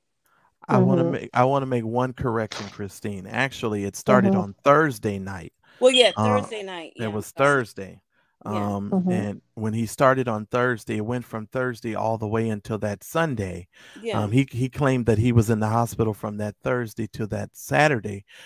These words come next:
Speaker 1: Uh, well, really that Sunday, 'cause he said he was on his, his daddy said that he, uh, you know, that he was gonna go home or that he was gonna go home. Um, and, you know, s-,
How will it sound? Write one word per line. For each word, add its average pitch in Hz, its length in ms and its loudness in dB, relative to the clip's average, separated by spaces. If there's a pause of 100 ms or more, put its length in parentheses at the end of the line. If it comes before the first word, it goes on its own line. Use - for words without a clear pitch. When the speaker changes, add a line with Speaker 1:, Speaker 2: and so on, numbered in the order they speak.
(160)
Speaker 1:
Uh, 107 320 -2
well, 107 180 0
really 123 240 8
that 101 180 0
Sunday, 117 320 -4
'cause 98 200 -8
he 104 120 -8
said 110 200 -6
he 104 120 -4
was 98 180 -6
on 104 140 -6
his, 98 160 -8
his 101 200 -6
daddy 104 320 -2
said 101 240 -6
that 98 120 -8
he, 101 300 -6 (380)
uh, 101 380 -2
you 104 120 -6
know, 95 240 -10
that 98 140 -6
he 117 160 -2
was 101 160 -2
gonna 95 200 -6
go 95 200 -8
home 107 380 0
or 92 80 -14
that 95 160 -12
he 104 120 -6
was 95 180 -12
gonna 92 200 -14
go 95 160 -8
home. 101 340 4 (500)
Um, 104 440 6 (120)
and, 135 360 6 (260)
you 196 140 4
know, 107 360 6 (200)
s-, - 260 -10